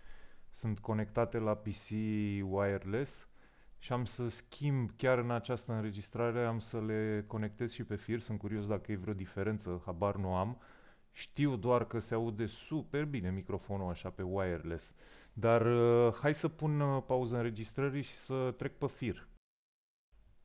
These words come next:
Am revenit conectați cu fir acum. Habar nu am cum se aud, adică dacă e diferență versus, uh, când sunt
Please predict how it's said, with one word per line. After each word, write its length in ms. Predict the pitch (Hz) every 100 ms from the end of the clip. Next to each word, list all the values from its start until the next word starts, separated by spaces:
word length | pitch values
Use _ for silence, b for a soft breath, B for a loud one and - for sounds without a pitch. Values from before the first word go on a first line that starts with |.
| -
Am 200 | 143 147
revenit 440 | 143 131 143 151 -
conectați 600 | 139 135 - 139 131 -
cu 120 | 123
fir 280 | - 135 120
acum. 640 | 107 - 113 123 135 123 - - -
Habar 320 | 110 123 127
nu 140 | 123
am 180 | 120 110
cum 240 | 104 104
se 140 | 98 104
aud, 420 | 98 107 107 101 -
adică 520 | 104 104 113 104 101 -
dacă 280 | 95 104 110
e 40 |
diferență 640 | 95 101 110 110 110 - 98 95 82
versus, 600 | 98 95 104 95 - -
uh, 360 | 95 92 90 -
când 180 | 98
sunt 460 | 90 101 92 -